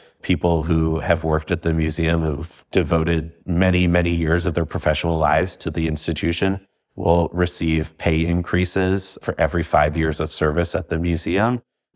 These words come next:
to reward them for their commitment and longevity. We also got our health insurance plan, the high deductible healthcare plan. We got them to lower the,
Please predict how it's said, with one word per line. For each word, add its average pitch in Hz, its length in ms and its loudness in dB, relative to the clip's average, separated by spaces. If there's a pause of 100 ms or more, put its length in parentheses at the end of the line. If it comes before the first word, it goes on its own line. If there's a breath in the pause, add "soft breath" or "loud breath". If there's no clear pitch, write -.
to - 160 -2
reward 80 400 0
them 85 240 0
for 80 180 -2
their 80 300 0
commitment 107 580 -2
and 82 140 0
longevity. 82 640 0 (320)
We 85 440 -2
also 92 320 2
got 85 360 2
our 82 320 2
health 90 280 0
insurance 82 380 -2
plan, 80 200 -2
the 80 100 0
high 82 160 2
deductible 80 440 -2
healthcare 78 540 -2 (280 soft breath)
plan. 78 460 0
We 85 160 -4
got 82 200 2
them 82 200 0
to - 120 -6
lower 82 460 2
the, 78 420 -2